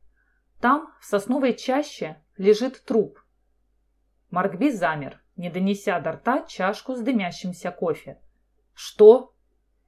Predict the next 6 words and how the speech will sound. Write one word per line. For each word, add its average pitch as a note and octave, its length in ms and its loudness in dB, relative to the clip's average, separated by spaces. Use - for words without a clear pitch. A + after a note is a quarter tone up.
Мередит C#4 540 -2
наскоро A#3 540 -4
рассказала F#3 600 -4
о A#3 60 -2
страшной E3 520 -8
находке. E3 720 -12